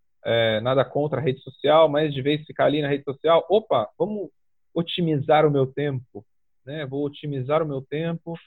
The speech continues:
né? Tem gente que tá estudando, então estuda na fila, tem gente, né? É, nesse sentido, assim, é, otimize o seu tempo, né? É, tirar proveito do tempo. É, nós somos convidados,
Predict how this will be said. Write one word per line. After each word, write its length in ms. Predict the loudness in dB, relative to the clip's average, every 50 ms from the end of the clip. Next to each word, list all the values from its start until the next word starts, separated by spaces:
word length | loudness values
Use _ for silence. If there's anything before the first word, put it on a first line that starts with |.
| _ _ _ _ _ _ _ _ _ _ _
né? 140 | -8 -8 -6 -4
Tem 160 | -6 -6 -4
gente 260 | -4 -6 -6 -6 -10
que 60 | _
tá 120 | 0 0 0
estudando, 540 | 0 -2 -8 -6 -2 2 2 2 2 2
então 180 | 0 -2 -2 -2
estuda 480 | -2 -6 -8 -2 2 2 2 2 2 -2
na 120 | -4 -6
fila, 580 | _ _ -4 -2 0 2 2 2 0 -2 -4 -8 _ _ _ -14
tem 100 | -12 -10
gente, 320 | -8 -8 -10 -10 -12 -12
né? 240 | -10 -8 -10 -10 -12 _ _ _ _ _ _ _ _ -10
É, 200 | -6 -6 -6 -4
nesse 240 | -4 -6 -6 -6 -10
sentido, 360 | -12 -12 -10 -8 -4 -4 -4
assim, 340 | -6 -6 -10 -10 -10 -10 -12 _ _ _ _ -14
é, 100 | -14 -12 -6
otimize 720 | -6 -6 -6 -6 -10 -8 -6 -4 -4 -4 -6 -6 -8 -12 -12 -10
o 100 | -12 -14
seu 220 | -12 -6 -6 -6 -6
tempo, 560 | -6 -8 -8 -8 -8 -10 -12 -16 -20 _ _ _ _ _ _ _ _ _ _
né? 200 | -20 -20 -20 -20 _ _ -16
É, 420 | -14 -14 -12 -14 -14 -16 -18 -20 _ _ _ _ _ _ _ _ _ _ _ _ _ _
tirar 280 | -6 -2 0 0 0
proveito 680 | -2 -2 -4 -4 -4 -2 -2 0 0 0 0 -2 -6 -10
do 120 | -10 -10
tempo. 500 | -10 -8 -8 -8 -8 -10 -12 _ -16 -12 -8
É, 200 | -6 -6 -6 -6
nós 180 | -6 -10 -14 -14
somos 260 | -14 -12 -12 -12 -12
convidados, 840 | -12 -12 -12 -10 -8 -6 -4 -2 -2 -2 -4 -6 -8 -18 _ -20